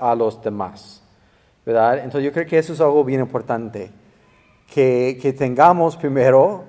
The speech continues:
nuestro tiempo de oración, que, que hagamos el trabajo, que pasemos el tiempo en, en reflexión con Dios,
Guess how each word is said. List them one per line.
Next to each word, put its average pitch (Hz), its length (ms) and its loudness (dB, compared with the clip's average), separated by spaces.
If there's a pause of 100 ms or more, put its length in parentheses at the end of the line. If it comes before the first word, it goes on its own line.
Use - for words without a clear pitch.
nuestro 123 380 -2
tiempo 139 360 -4
de 120 140 2
oración, 110 800 -4 (520)
que, 117 520 -2
que 123 100 0
hagamos 135 460 2
el 127 80 -4
trabajo, 110 520 2
que 127 120 -8
pasemos 123 640 -2
el 110 80 -4
tiempo 120 680 -4
en, 104 500 -10 (540)
en 131 140 -8
reflexión 120 640 0
con 143 200 -4
Dios, 107 540 -2